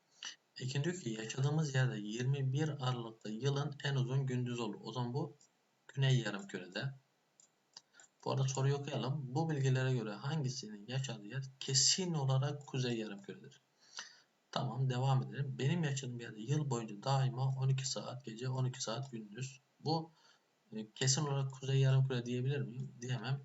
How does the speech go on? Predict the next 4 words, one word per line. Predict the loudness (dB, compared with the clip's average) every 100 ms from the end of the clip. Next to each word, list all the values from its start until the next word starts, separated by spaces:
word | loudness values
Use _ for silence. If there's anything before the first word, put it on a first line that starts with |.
| -4
Ekvatorda | -4 -2 0 2 0 0
ne | 2
yapabilir? | 2 0 -2 -2 -2 -4 _ _ _ _ -2
Olabilir. | 2 2 0 -6 _ _ _ -6 -4 -2 -2